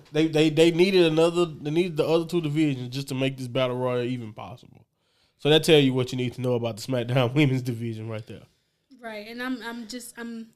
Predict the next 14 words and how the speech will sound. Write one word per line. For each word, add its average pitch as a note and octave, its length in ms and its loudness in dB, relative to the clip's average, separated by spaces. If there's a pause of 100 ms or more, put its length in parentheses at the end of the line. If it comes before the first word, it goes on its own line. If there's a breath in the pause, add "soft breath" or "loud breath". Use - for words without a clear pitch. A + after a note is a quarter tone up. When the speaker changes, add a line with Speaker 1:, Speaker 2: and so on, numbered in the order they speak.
Speaker 2:
I'm A#3 160 -10
very A#3+ 300 -6
disgusted A3 640 -12
and G#3+ 140 -10
disappointed. G3+ 520 -12
I A3 140 -10
do C4+ 220 -4
love A#3+ 300 -4
that A3 120 -8
Asuka A3 340 -12
won, G3+ 380 -14
but A3 160 -12
it's A3+ 160 -12
like G#3+ 220 -12